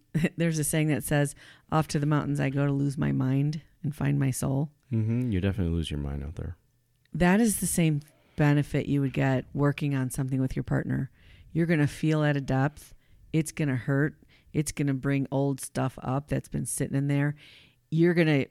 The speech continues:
Speaker 1: find out what you're made of, and you are gonna express your soul. And on the other side of that is a deep connection that you can't possibly imagine if you just continue to get the participation award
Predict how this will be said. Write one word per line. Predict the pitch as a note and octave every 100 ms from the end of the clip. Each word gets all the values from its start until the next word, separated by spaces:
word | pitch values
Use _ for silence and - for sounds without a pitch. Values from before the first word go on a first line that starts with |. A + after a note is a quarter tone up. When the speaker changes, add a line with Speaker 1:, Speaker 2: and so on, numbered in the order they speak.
| -
Speaker 1:
find | - D#3+ E3 E3
out | D3+ C#3
what | C3+ D3
you're | C3+
made | C3+ C3
of, | C3 B2 - -
and | C#3+ C#3
you | C#3+
are | C#3+
gonna | C#3+ -
express | C3+ - C#3 -
your | C3+
soul. | - D3 C#3 G3 C#4+ _ _ _ - _ _
And | D3 D3 C#3+ C#3 C3
on | C#3
the | C#3 -
other | D3 C#3+ F3
side | F3+ - C#3 C#3
of | C3+
that | C3+ C3 C3
is | -
a |
deep | C#3+ - D3+
connection | - D#3+ C#3 B2+ - -
that | E3+
you | C#3
can't | - - C3+ -
possibly | - - C#3 D3 D3+ D3
imagine | C#3+ C3+ C3+ D3+ G3 F3 _ - - - _
if | F3 -
you | D#3
just | D3 C#3 -
continue | - C#3+ D#3 C#3+ C3+
to | C3+ C3 - - - _ _
get | D#3+ D3+
the | D#3
participation | - D#3 - D3+ - C#3+ C#3+ C3 - D3+ E3 F3+ _ _ _ _ _ _
award | E3+ D#3+ C#3+ C3+ C3+ D3